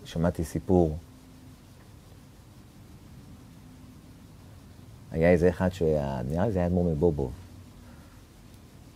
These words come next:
הוא ראה יהודי מעשן שבת, הוא הלך לבית כנסת בשבת, הוא ראה יהודי שמעשן סיגריה. שמעשן סיגריה בשבת, שם, ב-, ב-, בברוקלין. אז הוא אמר לו, "אתה יודע,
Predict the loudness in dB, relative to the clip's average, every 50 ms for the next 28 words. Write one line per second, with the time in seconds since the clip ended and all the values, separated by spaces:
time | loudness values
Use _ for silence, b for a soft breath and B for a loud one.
0 | -4 0 2 4 4 4 6 6 4 4 4 4 4 4 4 4 4 2 2 2
1 | 4 4 4 4 4 2 2 4 4 4 4 2 0 2 4 4 4 4 4 2
2 | 0 0 0 0 0 2 2 0 0 0 0 2 4 4 4 4 4 2 0 -2
3 | -2 0 2 2 2 2 2 0 0 0 0 2 4 4 4 4 4 0 -2 -6
4 | -8 -14 -20 -20 -20 -20 -20 -20 -20 -20 -20 -20 -20 -20 -8 -4 -2 0 0 0
5 | -2 -2 -2 -2 0 0 2 4 4 4 4 6 6 8 8 6 6 4 2 0
6 | 2 2 4 4 4 4 4 2 0 -4 -8 -12 -16 -20 -20 -10 -2 2 4 8
7 | 8 8 8 6 4 -2 -4 -4 -6 -10 -18 -20 b b b b b b b b
8 | b b b b b b b -2 0 2 4 4 6 4 4 6 4 4 4 6
9 | 8 8 8 8 6